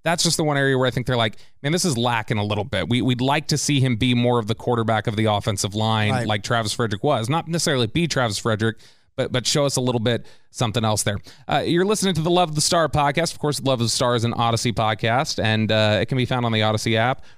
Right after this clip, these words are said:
Speaker 1: or wherever you get your podcasts, 'cause I'm sure wherever you're listening to this right now, you, you got it somehow, whether that's Odyssey or otherwise. So, uh, we appreciate you tuning in, and, uh, hopefully you can give us a, uh, rate and review and, and continue to listen.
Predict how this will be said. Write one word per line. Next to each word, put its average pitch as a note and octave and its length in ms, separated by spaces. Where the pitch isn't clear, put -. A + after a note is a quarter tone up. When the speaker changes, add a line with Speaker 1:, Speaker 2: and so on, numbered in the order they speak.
Speaker 1:
or A2+ 180
wherever B2 360
you A#2 140
get G#2 180
your G#2 80
podcasts, G#2 600
'cause G#2 140
I'm A2 80
sure B2+ 120
wherever C#3+ 240
you're D#3 100
listening D#3+ 280
to G#2 60
this G#2 160
right G2 120
now, G#2 120
you, G2+ 200
you A2 120
got A#2 180
it A#2+ 100
somehow, C3+ 300
whether G#2 160
that's G#2+ 180
Odyssey A2 320
or A2+ 60
otherwise. A#2 400
So, A2 300
uh, G#2+ 540
we B2 100
appreciate A#2+ 380
you A2+ 60
tuning A2+ 260
in, A2 220
and, G#2+ 140
uh, G#2 180
hopefully A2+ 320
you G#2+ 80
can A2 180
give A2+ 100
us G#2 200
a, G#2+ 200
uh, G#2+ 460
rate C3+ 220
and C#3 100
review C3 460
and, A#2 180
and A2 100
continue A2 360
to G#2 40
listen. B2+ 380